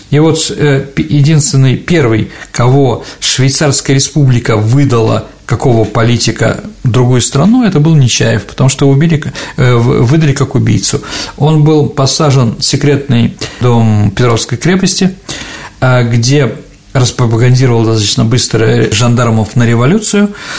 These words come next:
Он мог бежать, но решил устроить заговор. И в конце концов, э, полиция прознала, и он был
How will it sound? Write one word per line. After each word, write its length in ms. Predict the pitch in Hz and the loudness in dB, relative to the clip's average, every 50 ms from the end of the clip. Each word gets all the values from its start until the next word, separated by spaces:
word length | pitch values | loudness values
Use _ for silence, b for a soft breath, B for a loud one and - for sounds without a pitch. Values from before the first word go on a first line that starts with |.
| B B B B | B B B B
Он 180 | 156 147 151 | 0 2 2
мог 180 | 151 151 147 143 | 4 4 2 2
бежать, 380 | 135 143 143 185 202 196 196 143 | 2 2 2 0 -2 -2 -2 0
но 320 | 135 131 135 131 127 123 | 2 2 4 2 2 2
решил 360 | 120 131 127 - - 147 131 | 0 0 0 0 0 0 0
устроить 600 | 117 107 - - 143 131 127 120 110 - - - - | 0 0 -2 0 0 2 2 0 0 -2 -6 -8 -4
заговор. 600 | - 120 113 156 185 202 190 196 190 190 185 185 - B B B B B B B B B | -4 -2 0 0 0 0 0 0 0 0 0 -2 -4 B B B B B B B B B
И 100 | - 185 | 0 0
в 40 | 185 | 0
конце 300 | 185 208 196 190 - 226 | 2 2 0 0 0 -2
концов, 640 | - 208 190 190 - - 208 196 185 - - - - | 0 0 0 0 0 0 0 0 -2 -4 -6 -6 -4
э, 300 | 147 127 135 139 127 117 - - - | -2 0 2 2 0 0 -2 -6 -6
полиция 440 | - 139 143 160 156 160 - - 143 | -2 0 0 0 0 0 0 -2 -2
прознала, 600 | 135 143 151 156 156 156 165 196 220 226 214 196 | 0 0 0 0 0 2 2 2 2 2 0 0
и 100 | 160 139 147 | 0 0 0
он 220 | 175 180 165 139 | 2 2 2 2
был 300 | 143 147 143 143 - - | 2 2 2 0 -2 -4